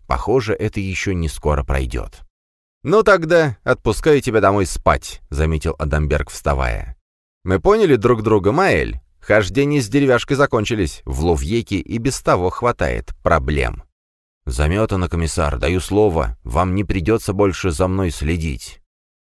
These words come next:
Маэль ушел, уже не стуча своей палкой, а Адамберг еще немного задержался, чтобы прочитать сообщения от полицейских,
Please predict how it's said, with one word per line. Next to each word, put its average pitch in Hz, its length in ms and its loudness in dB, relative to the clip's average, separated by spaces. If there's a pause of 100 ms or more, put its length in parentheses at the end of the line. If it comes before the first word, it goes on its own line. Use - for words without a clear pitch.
(120)
Маэль 104 480 0
ушел, 64 640 -6 (140)
уже 90 200 -2
не 95 120 -2
стуча 82 340 -4
своей 65 260 -2
палкой, 120 600 -2
а 90 100 -4
Адамберг 117 640 0
еще 104 300 -4
немного 110 420 0
задержался, 90 680 0
чтобы 131 340 -4
прочитать 117 540 -4
сообщения 113 640 -2
от 92 100 -6
полицейских, 113 680 -4